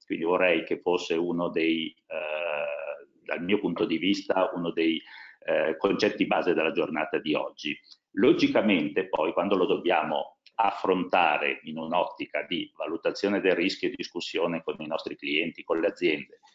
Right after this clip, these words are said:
in un'ottica di scarico assicurativo per trovare le soluzioni adeguate, in un'ottica di, eh,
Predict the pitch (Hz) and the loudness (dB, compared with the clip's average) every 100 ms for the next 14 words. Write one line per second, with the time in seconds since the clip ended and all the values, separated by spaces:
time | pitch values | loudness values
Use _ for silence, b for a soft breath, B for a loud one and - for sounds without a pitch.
0 | b b 78 80 92 95 - 95 90 87 | b b -8 -2 0 0 0 2 2 2
1 | 87 87 - - 92 95 92 92 92 85 | -2 -4 -8 -4 0 2 2 2 0 -4
2 | - 85 - - 95 85 - 80 - 76 | 0 2 2 2 2 2 0 -4 -4 -2
3 | 80 80 80 78 82 - 82 80 73 82 | 0 0 -2 -4 -6 -2 -2 0 0 2
4 | 78 - - _ _ _ 87 92 92 104 | 2 -2 -12 _ _ _ -6 0 2 2
5 | 101 - - 92 - 92 95 92 - - | 2 -2 2 2 2 -2 -4 -8 -14 -20
6 | - 87 87 85 85 85 82 | -6 0 4 4 6 6 4